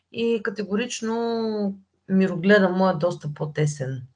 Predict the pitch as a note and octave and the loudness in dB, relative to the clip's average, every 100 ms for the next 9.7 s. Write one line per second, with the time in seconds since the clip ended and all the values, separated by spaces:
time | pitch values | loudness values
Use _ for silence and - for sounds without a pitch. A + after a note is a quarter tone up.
0 | _ _ _ - _ F#3 G#3 G#3+ - E3+ | _ _ _ -20 _ 0 0 0 -2 -2
1 | D3 G3 G3 - - E3 E3 B3 C4 A3 | 0 -2 -4 -10 0 2 2 0 0 0
2 | A3 A3+ - G3+ A3 G#3+ G3 E3 D#3 F3 | 0 0 2 4 4 2 0 -2 0 2
3 | G3+ F#3+ F3 - G3+ G3 F#3 F#3+ F3 D#3+ | 4 4 2 0 0 2 4 2 0 -2
4 | D3+ D#3 E3 G#3+ F#3+ D#3+ D3+ D3 - G#2+ | 0 0 2 2 2 0 -2 -8 -8 -8
5 | C#3+ _ _ _ - - C#4 G3+ A#3+ C4+ | -10 _ _ _ -12 -6 -4 -2 2 2
6 | B3+ G3+ F#3+ G3+ A#3 G3+ G#3 G#3+ A3+ G3 | 4 4 4 4 2 2 2 4 4 4
7 | G#3 A3+ G3+ - E3+ D3+ A#3 G3+ C4 C4 | 4 4 -2 -10 -10 -8 -10 -4 0 0
8 | C4 - G3 G#3 G3 F#3+ F3+ D#3+ D3+ D3 | -2 0 2 4 4 4 4 4 0 -2
9 | D3 D3 C3+ A2+ - - | 0 0 2 -2 -8 -14